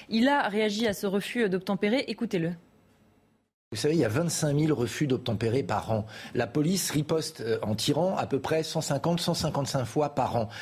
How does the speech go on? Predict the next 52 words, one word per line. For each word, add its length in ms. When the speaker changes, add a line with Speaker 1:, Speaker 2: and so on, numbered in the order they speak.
Speaker 2:
C'est-à-dire 300
vraiment 340
seulement 500
dans 140
les 120
cas, 260
euh, 180
d'extrême 560
nécessité. 640
Moi, 120
vous 80
savez, 260
j'ai 140
été 180
choqué 320
la 140
dernière 280
fois 200
qu'un 160
policier 480
a 80
dû, 240
euh, 80
tirer, 380
euh, 100
contre 240
un 60
véhicule. 460
C'est 140
le 140
policier 560
qui 80
s'est 140
retrouvé, 440
euh, 160
face 280
au 100
juge. 260
Eh 40
bien, 120
tout 100
cela 220
n'est 100
plus 220
normal. 540
Je 160
le 40
répète, 360
force 600
est 160
à 80
la, 220